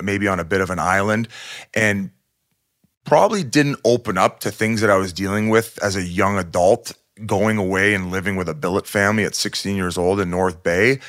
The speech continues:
So a lot of that was, I was forced to just grow up quick on my own. And,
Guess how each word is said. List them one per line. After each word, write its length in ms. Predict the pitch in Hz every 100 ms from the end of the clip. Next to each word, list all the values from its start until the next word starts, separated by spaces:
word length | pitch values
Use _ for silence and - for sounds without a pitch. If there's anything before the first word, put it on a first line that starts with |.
| - - - - -
So 340 | - 143 135
a 40 | 127
lot 300 | 117 110 175
of 100 | 123
that 320 | 110 110 -
was, 260 | 104 98 -
I 120 | 107
was 160 | 104
forced 320 | - 113 120 -
to 80 |
just 220 | 95 98 85
grow 240 | 98 107
up 160 | 107 -
quick 240 | 123 -
on 100 | 107
my 160 | 95 90
own. 340 | 110 101 90
And, 160 | 87